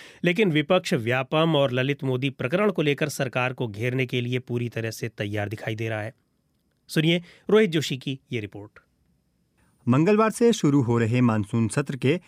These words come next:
Speaker 2: हंगामेदार होने के आसार हैं। विपक्ष और अन्य दलों ने साफ संकेत दिए हैं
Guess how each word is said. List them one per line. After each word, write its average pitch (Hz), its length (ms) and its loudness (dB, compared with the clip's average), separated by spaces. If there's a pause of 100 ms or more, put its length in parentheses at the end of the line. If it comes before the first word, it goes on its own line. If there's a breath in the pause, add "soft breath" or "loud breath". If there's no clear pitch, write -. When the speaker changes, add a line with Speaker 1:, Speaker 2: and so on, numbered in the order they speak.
(180 soft breath)
Speaker 2:
हंगामेदार 147 600 2
होने 101 300 -2
के 110 140 0
आसार 101 360 -2
हैं। 90 240 -6 (460 soft breath)
विपक्ष 185 360 2
और 156 220 4
अन्य 123 280 4
दलों 117 260 2
ने 160 200 2
साफ 117 340 0
संकेत 107 460 -2
दिए 113 240 2
हैं 156 200 -2